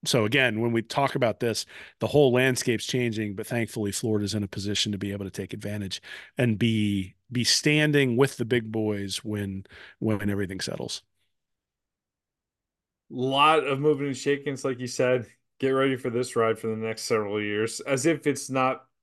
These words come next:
Speaker 2: already been a ride for the last <laughs> several years. It, it's gonna be the decade. Let's just chalk it up to, to the rest of the decade here before you see any sense of, uh, settling in. But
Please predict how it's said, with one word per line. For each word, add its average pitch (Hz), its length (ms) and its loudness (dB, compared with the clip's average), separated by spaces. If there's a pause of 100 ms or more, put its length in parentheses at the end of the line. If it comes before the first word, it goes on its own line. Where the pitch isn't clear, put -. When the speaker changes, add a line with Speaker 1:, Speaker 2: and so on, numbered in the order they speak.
(120)
Speaker 2:
already 120 380 4
been 117 240 0
a 113 80 0
ride 107 300 -4
for - 80 -4
the 113 80 4
last 110 280 0
<laughs> - 20 -2
several 156 460 2
years. 226 540 4
It, 214 300 2 (600)
it's 202 200 2
gonna 226 160 4
be 185 80 6
the 156 120 4
decade. 120 520 0
Let's 156 160 0
just 156 160 -10
chalk 151 260 2
it 143 60 4
up 135 140 0
to, 139 320 0
to 143 140 -4
the 135 120 -4
rest 131 320 -4
of 120 100 -10
the 123 80 -4
decade 120 380 -2
here 117 240 4
before 117 340 -2
you 113 140 -6
see 120 280 -4
any 117 200 -2
sense 117 320 -6
of, 110 360 -2
uh, 107 360 -4
settling 113 420 -2
in. 113 220 -2
But 107 320 -4